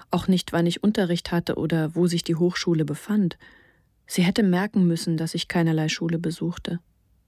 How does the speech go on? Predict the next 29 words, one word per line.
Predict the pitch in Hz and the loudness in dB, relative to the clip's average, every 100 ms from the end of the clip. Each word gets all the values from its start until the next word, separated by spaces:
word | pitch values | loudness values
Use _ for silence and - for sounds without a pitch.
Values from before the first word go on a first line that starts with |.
| _ _ - | _ _ -2
Aber | 202 208 | 2 2
ich | 214 | 2
glaube, | 208 214 233 | 0 0 -2
für | 214 | -2
sie | 190 214 254 - _ _ - | -2 2 0 0 _ _ 0
und | 180 - | 0 2
auch | 156 | -4
für | - 156 | -2 0
mich | 165 226 - - - - _ _ _ _ | 2 0 -4 -16 -20 -20 _ _ _ _
war | - 175 | 0 0
das | 185 190 | 2 -2
eine | - 185 - | 2 2 2
Art | 185 | -2
von | - 190 | -2 -2
Adelsprädikat, | - 202 254 - - 160 156 - 160 156 165 | 0 2 2 0 -4 -4 -4 -4 -4 -2 -4
das | - | -4
ich | 165 | -6
trug | - - 165 - - - | -6 -4 -4 -4 -14 -2
und | 175 165 | 0 0
das | - 170 | -2 -4
einer | - 170 180 | 0 2 2
erbt, | 220 160 - - - | 0 -2 -4 -10 -2
ohne | 170 | 0
dass | 160 170 - | 2 0 -2
er | |
etwas | 160 - 165 | -4 -2 -4
dafür | 170 - 175 | -4 -4 -6
tun | - 190 | 0 2
muss. | 147 143 - | 2 -2 -10